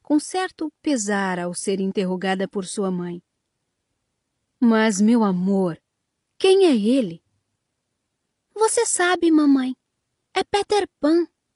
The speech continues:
No começo, a senhora Darling realmente não conseguia saber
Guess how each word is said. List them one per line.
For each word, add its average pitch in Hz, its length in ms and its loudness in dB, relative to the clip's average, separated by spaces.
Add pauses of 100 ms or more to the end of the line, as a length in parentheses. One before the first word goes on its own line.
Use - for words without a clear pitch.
(920)
No 220 120 0
começo, 196 560 -4 (460)
a 320 80 -2
senhora 359 420 0
Darling 285 500 2
realmente 277 880 0
não 220 160 -2
conseguia 220 560 -6
saber 208 520 -8